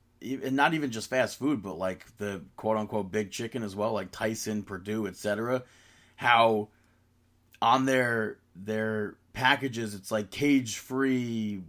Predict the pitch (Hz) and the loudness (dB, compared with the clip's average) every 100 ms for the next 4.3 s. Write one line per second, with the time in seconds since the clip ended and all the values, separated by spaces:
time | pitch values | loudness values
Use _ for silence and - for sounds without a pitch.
0 | - - 104 98 95 95 92 87 _ _ | -16 -6 -4 -2 -4 -6 -10 -16 _ _
1 | _ _ _ _ _ _ _ - - - | _ _ _ _ _ _ _ -20 -20 -20
2 | _ _ _ - 110 _ _ - 101 131 | _ _ _ -20 -20 _ _ -8 0 2
3 | 131 127 123 - 127 127 110 95 123 113 | 4 2 0 0 0 2 0 -2 0 2
4 | 131 143 | 2 0